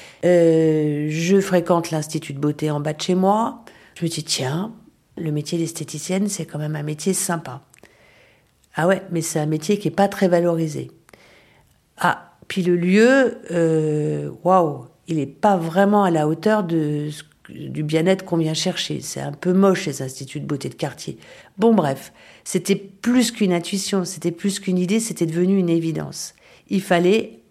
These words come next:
en tous les cas à Paris, mais dans les grandes villes, relancer les instituts de quartier. Et pour moi, je n'envisageais pas de me reconvertir, ou en tous les cas de diriger une entreprise, sans connaître le métier. Et, et donc, j'ai décidé de faire un C A P d'esthéticienne,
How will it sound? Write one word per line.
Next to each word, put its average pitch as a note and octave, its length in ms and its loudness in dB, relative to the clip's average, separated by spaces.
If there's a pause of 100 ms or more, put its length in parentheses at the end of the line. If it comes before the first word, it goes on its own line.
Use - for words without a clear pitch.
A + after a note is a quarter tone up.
(100)
en E3+ 100 -6
tous E3 120 -8
les D#3+ 100 -2
cas D3 200 -6
à D3 40 -6
Paris, F3 380 0
mais E3+ 100 0
dans C#3+ 140 -2
les C#3+ 80 -4
grandes D#3 240 -2
villes, G#3 340 0 (400)
relancer F3 580 2
les E3 200 -2
instituts D3+ 340 -8
de D3+ 60 -12
quartier. - 440 -10 (1160)
Et E3 500 2
pour E3+ 220 0
moi, G#3 180 6
je A3+ 80 2
n'envisageais E3 640 2
pas G3+ 240 4
de F#3+ 140 2
me D3+ 240 0
reconvertir, F3+ 880 0 (500)
ou F3 160 -4
en D#3+ 60 -4
tous E3 100 -8
les E3 140 -2
cas F3 120 0
de D#3+ 60 -4
diriger E3 380 0
une E3+ 80 0
entreprise, F#3 760 0 (440)
sans - 260 0
connaître G#3 480 2
le G3 60 2
métier. F3+ 420 -4 (540)
Et, D3+ 580 0
et E3 40 4
donc, F#3 180 4
j'ai F3 140 2
décidé D3 380 -2
de F#3+ 60 -10
faire D#3+ 220 -2
un D3 60 -2
C D#3+ 220 0
A D3+ 60 0
P E3 200 0
d'esthéticienne, E3 800 -4